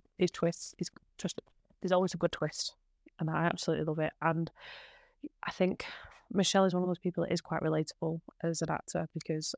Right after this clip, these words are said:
actress, sorry. Um, she's just normal. Like, I've not, well, she used, she's actually from Earlham, where I'm from originally. Um, and she used to be friends with my brothers. And from what I remember, she is just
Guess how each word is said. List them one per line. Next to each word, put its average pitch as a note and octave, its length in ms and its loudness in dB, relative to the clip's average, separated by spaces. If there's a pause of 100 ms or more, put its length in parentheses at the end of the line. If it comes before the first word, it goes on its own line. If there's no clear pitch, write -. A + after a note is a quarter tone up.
actress, D#3+ 380 -4
sorry. D#3+ 220 -4 (640)
Um, D#3+ 420 2 (840)
she's F3+ 180 0
just - 200 -2
normal. E3+ 400 0 (640)
Like, E3+ 220 0
I've E3+ 120 0
not, G#3 300 2
well, D#3+ 300 0
she - 180 2
used, F#3 140 2
she's E3 160 0
actually E3 260 0
from D#3+ 360 0 (260)
Earlham, F#3 340 0 (140)
where E3 200 2
I'm D#3+ 140 0
from D#3 240 -2
originally. E3+ 440 0 (580)
Um, D#3+ 440 2 (440)
and D#3+ 420 4
she - 100 -2
used - 120 0
to E3 60 -2
be - 40 -4
friends D#3+ 220 -2
with D#3 100 -6
my D#3 40 -2
brothers. D#3+ 480 2 (1300)
And F3 320 4 (120)
from F3+ 140 2
what F3 160 4
I F3+ 60 4
remember, E3+ 440 4
she F3+ 200 2
is E3+ 140 2
just - 320 -4